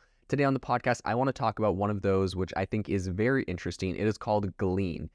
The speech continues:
And what's interesting about Glean is while it kind of is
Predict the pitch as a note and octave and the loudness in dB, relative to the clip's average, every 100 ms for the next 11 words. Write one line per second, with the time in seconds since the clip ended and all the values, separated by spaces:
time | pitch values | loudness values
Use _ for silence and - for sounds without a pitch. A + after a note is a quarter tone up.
0 | _ _ - C3 E3 - - F3+ C#3+ F#2+ | _ _ -4 0 0 -2 -2 2 4 2
1 | G#2+ G#2+ G#2+ G2+ - G2 G2+ G2+ - - | 0 2 2 0 0 0 2 2 0 -2
2 | B2 C3+ A#2 - F#2+ F#2+ | -2 0 0 0 -2 -4